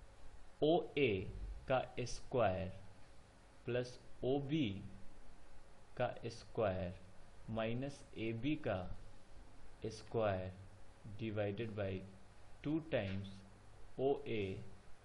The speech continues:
into ओ बी, ठीक है। अब ओ ए लेंथ अगर हम कैलकुलेट करें ना, ओ ए लेंथ हमें कैलकुलेट करना है, तो ये तो ज़ीरो कॉमा ज़ीरो है, ठीक है।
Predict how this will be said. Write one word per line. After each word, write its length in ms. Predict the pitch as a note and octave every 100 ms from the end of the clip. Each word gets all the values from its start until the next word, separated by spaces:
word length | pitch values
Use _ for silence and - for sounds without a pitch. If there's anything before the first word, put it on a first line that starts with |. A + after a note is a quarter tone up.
| - - -
into 400 | A#2 A2+ - E3 - - -
ओ 120 | G#2 F#2+
बी, 240 | G2 F2+ F#2 - - - - - - - - - - - - - - - - - - - - - - - - - - - -
ठीक 160 | - F#3
है। 100 | F3 - - - - - - -
अब 220 | C#3+ - -
ओ 120 | D#3+ D#3
ए 100 | G3
लेंथ 300 | F#3+ C#3+ C3
अगर 220 | B2+ A#2+
हम 100 | A#2 A#2
कैलकुलेट 440 | A#2 A2 G#2+ G#2 -
करें 120 | C#3
ना, 80 | F3+ -
ओ 120 | A#2 A#2
ए 80 | C3+
लेंथ 280 | B2 A#2+ A2+
हमें 200 | G#2+ G#2+
कैलकुलेट 440 | G#2+ G2 G#2 F#2+ -
करना 180 | G2 F#2
है, 60 | F#2 - - -
तो 60 | C#3+ A#2
ये 120 | C3+ F3+ F3 - - -
तो 80 | D#3+
ज़ीरो 260 | C3 D#3 E3+
कॉमा 260 | E3+ E3
ज़ीरो 240 | D3 C#3+ E3+
है, 160 | F3 F3+ - - - - - - - - - - - - - - - - - - - - - - - - -
ठीक 140 | F3+
है। 80 | A3+